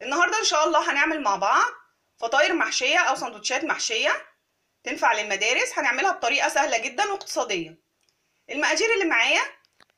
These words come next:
معايا نص كيلو دقيق أو تلات كوبايات ونص دقيق بمج الشاي العادي، عليه رشة ملح، قطعة خميرة بيرة بحجم عين الجمل أو معلقة كبيرة خميرة فورية، ومعلقة كبيرة سكر، معلقتين كبار زيت،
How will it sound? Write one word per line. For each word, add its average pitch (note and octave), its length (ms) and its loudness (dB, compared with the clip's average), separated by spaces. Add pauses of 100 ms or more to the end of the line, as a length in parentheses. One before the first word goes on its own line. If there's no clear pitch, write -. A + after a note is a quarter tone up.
(260)
معايا D4+ 220 2
نص G#4+ 220 -4
كيلو E4 260 -2
دقيق B3+ 420 -2
أو A3 80 0
تلات C#4+ 280 -2
كوبايات A3 380 -4
ونص B3+ 300 -10
دقيق A3+ 320 -6
بمج A#3 320 -4
الشاي A#3 280 -4
العادي، A3+ 400 -2 (540)
عليه C4 240 -2
رشة C#4 360 -6
ملح، F#4 400 -4 (1040)
قطعة G4 220 0
خميرة C#4 360 0
بيرة C#4+ 200 0
بحجم C4 340 -2
عين B3 140 0
الجمل D4 500 0 (100)
أو B3 120 2
معلقة A3+ 340 0
كبيرة A3+ 300 -2
خميرة A#3 340 -2
فورية، B3 640 -4 (400)
ومعلقة C4 440 0
كبيرة A3 300 -4
سكر، A#4 560 -4 (680)
معلقتين D4+ 480 0
كبار D4 280 4
زيت، D#4 500 -2